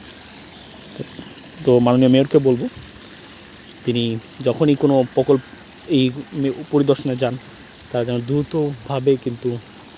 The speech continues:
উদ্ধার করে জায়গা প্রকল্প বাস্তবায়ন করেন। এবং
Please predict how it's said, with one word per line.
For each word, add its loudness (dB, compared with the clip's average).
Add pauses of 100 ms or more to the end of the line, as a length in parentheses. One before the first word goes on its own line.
(460)
উদ্ধার 0
করে 4
জায়গা 2 (160)
প্রকল্প -2
বাস্তবায়ন -2
করেন। -8 (1120)
এবং -6